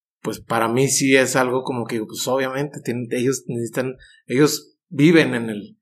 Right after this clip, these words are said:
en, en un aula, pero igual en ese entonces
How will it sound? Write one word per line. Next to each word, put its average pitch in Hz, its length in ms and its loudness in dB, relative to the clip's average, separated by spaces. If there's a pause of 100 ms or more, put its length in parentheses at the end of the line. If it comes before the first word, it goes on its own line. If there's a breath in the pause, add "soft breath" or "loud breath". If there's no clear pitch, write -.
(260)
en, 107 200 -10
en 120 260 -8
un 131 120 0
aula, 143 440 4 (360)
pero 120 360 0
igual 139 340 4
en 135 100 0
ese 131 120 -2
entonces 147 460 0